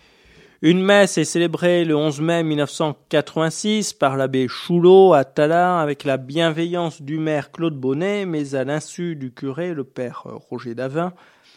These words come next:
qui, ce qui pousse l'évêque à une mise au point publique. Monseigneur Raymond Ségui, qui est donc l'évêque de l'époque, euh, entre mille neuf cent quatre-vingt-un et mille neuf cent quatre-vingt-sept,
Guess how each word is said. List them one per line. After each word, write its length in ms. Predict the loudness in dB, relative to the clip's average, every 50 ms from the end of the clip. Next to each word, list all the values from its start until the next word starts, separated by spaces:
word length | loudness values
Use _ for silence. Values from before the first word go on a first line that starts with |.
| _ _ _ _ _
qui, 260 | -8 -8 -8 -8 -8 -12 _ _ _ _ _
ce 160 | -14 -8 -8
qui 180 | -8 -6 -6 -8
pousse 340 | -8 -4 -6 -6 -6 -4 -4
l'évêque 360 | -4 -2 0 0 -2 0 0
à 60 | -2
une 100 | -2 0
mise 180 | -2 -2 0 0
au 60 | -2
point 260 | -2 -2 -4 -4 -4
publique. 760 | -4 -8 _ -6 -6 -4 -4 -6 -8 -10 -12 _ -20 -20 _ _ _ _ _ _ _ _ _ _ _ _ _ _ _ _ _ _ _ _ _ _ _ _ _ -2
Monseigneur 500 | -2 -2 0 0 -2 0 0 0 0 -2
Raymond 400 | -4 -4 -2 0 0 2 2 0
Ségui, 680 | 2 2 0 0 0 0 0 0 0 -2 -4 -6 _ _ _ _ _
qui 100 | -10 -10
est 100 | -10 -10 _ _ _
donc 340 | 2 2 2 2 2 0 -2
l'évêque 460 | -2 -2 0 0 -2 -2 -2 -6 -8
de 200 | -8 -6 -6 -6
l'époque, 580 | -4 -6 -6 -4 -2 0 0 0 0 -2 -6
euh, 320 | -8 -8 -8 -8 -10 -12 -14 -14 -12
entre 260 | -12 -12 -10 -10 -8
mille 100 | -6 -6
neuf 120 | -6 -8 -6
cent 180 | -6 -8 -8
quatre-vingt-un 600 | -6 -8 -10 -10 -10 -12 -10 -8 -8 -8 -8 -8 -8
et 60 | -10
mille 120 | -10 -10
neuf 120 | -10 -10 -10
cent 160 | -10 -12 -12
quatre-vingt-sept, 760 | -10 -12 -14 -12 -10 -10 -10 -6 -2 -2 -2 -2 -2 -8